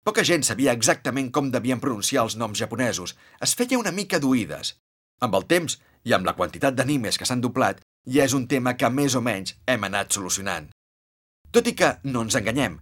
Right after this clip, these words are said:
la pronúncia japonesa és prou particular, i així com les vocals o les consonants són fàcils de pronunciar, bàsicament les vocals són tancades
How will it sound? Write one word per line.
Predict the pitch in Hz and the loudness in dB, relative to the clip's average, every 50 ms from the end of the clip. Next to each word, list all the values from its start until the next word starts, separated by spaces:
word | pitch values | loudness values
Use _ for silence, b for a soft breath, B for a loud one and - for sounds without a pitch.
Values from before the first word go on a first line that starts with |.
| - _ _ _ _ _ _ - | -20 _ _ _ _ _ _ 0
la | 139 139 131 - | 2 2 2 2
pronúncia | - 135 131 175 226 233 - - 170 | 2 -4 -2 -2 -2 0 0 0 2
japonesa | 123 127 - - 95 113 123 120 107 - 98 95 92 - | 0 0 -2 -4 -4 -4 -4 -2 -2 -4 -6 -6 -8 -4
és | - 135 139 - | -2 0 0 0
prou | - - 151 131 127 - | 2 2 2 2 2 0
particular, | 113 107 107 113 - - 110 117 107 95 80 - - _ _ _ _ _ _ _ _ _ - | -2 -4 -4 -6 -8 -4 0 0 0 0 0 -4 -14 _ _ _ _ _ _ _ _ _ -2
i | 139 | -2
així | 151 147 - 254 254 | 0 2 2 0 0
com | 247 208 135 | 0 -2 -2
les | 117 - - 87 | -2 -8 -8 -8
vocals | 85 - 151 156 139 117 - - | 0 6 6 6 6 6 0 -6
o | 110 107 | -6 -6
les | 92 - | -6 -6
consonants | - 110 104 - - 104 123 139 131 123 - 139 | -6 -8 -10 -10 -8 -6 -4 -6 -4 -4 -6 -6
són | 139 131 | -6 -8
fàcils | - - 147 151 160 151 - 104 92 | -6 -2 0 0 0 0 -4 -8 -6
de | 90 104 - | -8 -8 -6
pronunciar, | 139 147 160 160 143 - 170 151 110 104 120 - _ _ _ _ _ - | -4 -4 -4 -4 -4 -2 -2 -2 -2 -4 -6 -12 _ _ _ _ _ -10
bàsicament | 80 92 110 104 107 - - 110 110 123 117 | 0 2 2 2 2 0 0 -2 0 0 -2
les | 107 95 - | -2 -2 -4
vocals | 95 92 123 113 - | -2 -2 0 0 0
són | 117 107 - | -2 -4 -4
tancades | 101 95 - 135 127 110 101 90 - | -6 -2 2 2 2 2 2 -2 -2